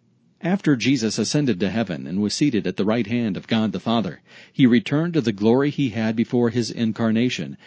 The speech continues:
to carry on his role of King of Kings and Lord of Lords, his eternal role as the second person of the triune God. While this old earth continues to be won for Christ,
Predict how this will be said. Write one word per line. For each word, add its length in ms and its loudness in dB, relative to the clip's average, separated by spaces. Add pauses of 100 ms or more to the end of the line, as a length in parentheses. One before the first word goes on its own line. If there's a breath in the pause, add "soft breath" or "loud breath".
(140 loud breath)
to 120 -2
carry 380 2
on 220 0
his 260 0
role 440 0
of 220 -4
King 200 0
of 140 -4
Kings 440 -4
and 160 -4
Lord 200 2
of 100 0
Lords, 480 2 (260 loud breath)
his 240 -2
eternal 520 -2
role 440 0 (100)
as 180 -6
the 120 -2
second 360 -4
person 300 -2
of 60 -4
the 80 -2
triune 460 -2
God. 380 -4 (300)
While 200 0
this 260 2
old 360 4
earth 420 0
continues 480 0
to 100 -14
be 120 2
won 340 0
for 140 -4
Christ, 440 -2